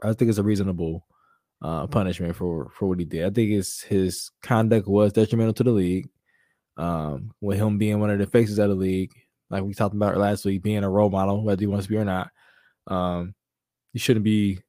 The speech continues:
displaying, playing with guns, bro. Like, it's a bad look.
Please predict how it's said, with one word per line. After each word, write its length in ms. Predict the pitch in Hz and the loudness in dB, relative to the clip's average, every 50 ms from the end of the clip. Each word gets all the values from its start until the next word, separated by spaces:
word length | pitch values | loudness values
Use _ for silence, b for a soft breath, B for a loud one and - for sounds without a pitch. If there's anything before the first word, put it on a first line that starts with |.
| _ _ _ - | _ _ _ -8
displaying, 680 | - 98 - - 120 107 104 101 98 95 92 92 95 - _ - - - | -8 -6 -2 0 0 2 2 0 -2 -4 -4 -8 -12 -16 _ -20 -14 -6
playing 220 | - 127 113 101 | -2 0 0 0
with 120 | 92 95 87 | 0 -4 -4
guns, 240 | 87 82 80 78 - | -6 -6 -6 -6 -8
bro. 300 | - 71 69 - - _ _ _ _ _ | -10 -10 -10 -10 -12 _ _ _ _ _
Like, 140 | - - 87 | -10 -8 -6
it's 160 | 90 98 - | -6 -8 -6
a 40 | 101 | -2
bad 200 | 98 101 - 90 | 2 2 2 2
look. 260 | 82 80 78 80 - | 2 0 -4 -6 -10